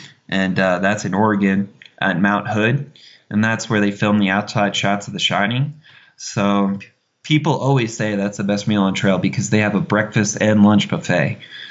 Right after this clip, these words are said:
So <laughs> people time it so they get there for the breakfast buffet or the lunch buffet and just crush really good food. So,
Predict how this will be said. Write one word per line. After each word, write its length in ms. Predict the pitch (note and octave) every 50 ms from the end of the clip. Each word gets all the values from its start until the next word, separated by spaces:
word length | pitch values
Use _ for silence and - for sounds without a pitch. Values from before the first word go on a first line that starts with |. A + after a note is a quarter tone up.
| - - -
So 380 | - - - - G#2 G2+ G#2 G#2+ C#3 C#3 - -
<laughs> 220 | - G3 G3 G3
people 460 | - - C3+ - C3 A#2 G#2+ A2 - -
time 380 | - - - B2 C#3 C3+ C3 B2
it 300 | A#2+ A#2 A2 - - _ _ - - - - _ _ _ -
so 200 | - - - A#2+
they 100 | A#2 A2+
get 200 | A2 B2+ A#2 G2+
there 160 | - A2+ G#2+ G#2
for 140 | - A2+
the 60 | G#2+ G2+
breakfast 440 | G#2+ G#2+ G#2+ G#2 - A2 G2+ G2+ -
buffet 340 | G#2 G2 - G2+ G2 G2+ G2
or 80 | F#2+ F#2+
the 80 | G2
lunch 260 | F#2+ G2 G2 G2+ B2
buffet 440 | - F#2+ F2 - - F2+ F#2 F2+ F2+
and 120 | F2+ F#2+ -
just 320 | - F2+ E2 - - - _ _ _ _ _ - _ -
crush 640 | - - - D3 C#3 B2 A2+ A2+ - - - - - -
really 400 | A2+ A2 A2+ A#2 A#2 A2 G2+ G2+
good 280 | F2+ F2+ F2+ F2+ F2 E2+
food. 440 | - F#2+ F2 E2+ E2 D2+ D2 D2+ -
So, 420 | - - F#2 F2+ F2 F2 E2+ -